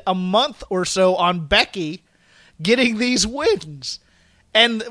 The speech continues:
we're now supposed to be mad at Becky for attacking her friend, when, when possibly the smarter route to go would be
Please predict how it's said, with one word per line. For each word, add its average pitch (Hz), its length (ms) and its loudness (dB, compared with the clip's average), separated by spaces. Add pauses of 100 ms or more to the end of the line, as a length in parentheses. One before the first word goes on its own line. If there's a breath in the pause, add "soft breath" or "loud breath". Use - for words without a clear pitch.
we're 220 140 4
now 240 240 2
supposed 247 420 -2
to 226 60 -6
be 208 80 -2
mad 185 360 2
at 190 220 -2
Becky 185 520 2 (180 soft breath)
for 190 240 0
attacking 185 500 4
her 175 180 2
friend, 143 520 -2 (500 soft breath)
when, 202 280 2
when 196 320 -8
possibly 247 580 -2
the 190 100 -2
smarter 214 540 0
route 180 300 2
to 170 80 -6
go 180 220 4
would 165 220 -2
be 165 380 2